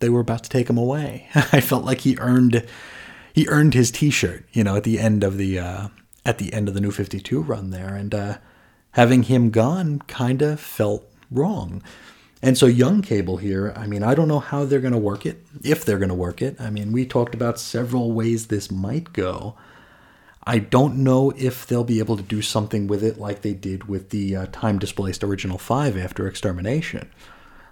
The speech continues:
Like, will they have one Cable that has the memories of all the Cables,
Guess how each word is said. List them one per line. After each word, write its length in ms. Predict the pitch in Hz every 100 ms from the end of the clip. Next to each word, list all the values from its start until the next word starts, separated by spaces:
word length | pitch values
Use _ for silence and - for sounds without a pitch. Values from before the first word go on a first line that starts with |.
| -
Like, 440 | 101 90 - - - _ - - - - -
will 280 | 110 123
they 180 | 120 123
have 400 | 110 113 113 117
one 420 | 98 95 107 113
Cable 440 | 113 - 110 113 120
that 140 | 101
has 260 | - 104 98
the 60 |
memories 520 | 95 92 104 104 104 104
of 420 | 98 95 - - - - -
all 240 | 92 95
the 100 | 120
Cables, 600 | 135 175 214 240 - -